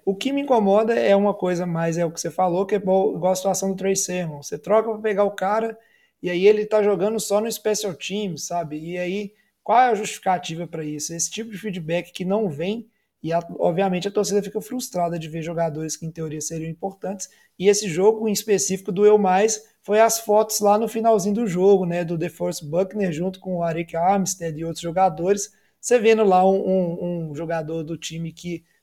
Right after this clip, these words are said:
tá jogando muito nos Colts, foi uma decisão da comissão técnica de trocar ele e não manter ele com contrato. Foi mais questões, né, de ter espaço pra manter outros jogadores,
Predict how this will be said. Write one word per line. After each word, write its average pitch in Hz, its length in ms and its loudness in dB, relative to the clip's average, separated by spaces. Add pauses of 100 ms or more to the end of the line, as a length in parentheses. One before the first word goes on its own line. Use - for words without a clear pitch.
(120)
tá 214 140 6
jogando 240 300 2
muito 196 240 0
nos 190 200 -4
Colts, 190 460 -2 (200)
foi 180 140 -4
uma 196 60 -2
decisão 202 540 0
da 285 120 2
comissão 196 440 -2
técnica 170 540 -6
de 160 480 -8 (320)
trocar 208 640 2
ele 202 240 4
e 208 60 2
não 185 180 -2
manter 220 340 -2
ele 170 220 -4
com 180 160 -8
contrato. 196 560 -4 (280)
Foi 233 120 -8
mais - 180 -4
questões, 202 440 2
né, 185 120 0
de 165 220 -4
ter 175 480 0
espaço 175 640 2
pra 170 160 0
manter 165 320 -4
outros 160 220 -6
jogadores, 175 720 -2